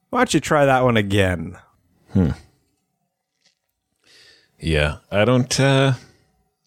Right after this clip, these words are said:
Speaker 2: I don't really know what he was thinking on that one.
Speaker 1: He was thinking
Speaker 2: <laughs> Oh boy, crack.
Speaker 1: <laughs> the, the jig's up.
Speaker 2: Hmm. Uh, for anyone who's not entirely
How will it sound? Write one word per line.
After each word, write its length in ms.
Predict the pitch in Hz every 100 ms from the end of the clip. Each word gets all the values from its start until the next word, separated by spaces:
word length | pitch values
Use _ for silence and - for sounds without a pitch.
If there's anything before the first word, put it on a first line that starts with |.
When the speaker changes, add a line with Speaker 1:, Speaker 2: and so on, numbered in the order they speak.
| _ _ -
Speaker 2:
I 100 | 156
don't 120 | 180
really 160 | 190 180
know 140 | 180
what 100 | 180
he 40 |
was 100 | 175
thinking 260 | 160 180 156
on 80 | 92
that 120 | 90
one. 180 | 92 98 _ _ _ _ _ _ _ _ _ -
Speaker 1:
He 340 | 107 113 117
was 280 | 117 117 -
thinking 720 | - 127 - 110 107 107 104
Speaker 2:
<laughs> 60 | 104
Oh 100 | 110 - -
boy, 220 | 139 131
crack. 640 | - 208 247 143 - - _ _
Speaker 1:
<laughs> 180 | _ _
the, 1160 | - - - - - 110 - - - 107 101 95
the 100 | -
jig's 340 | 110 110 104 95
up. 360 | 120 - _ - -
Speaker 2:
Hmm. 140 | 92 82 - - - - - - _ _
Uh, 340 | 92 95 98
for 120 | 95 117
anyone 200 | 120 117
who's 200 | 107 92 -
not 360 | 87 87 85 85
entirely 540 | 85 90 85 78 76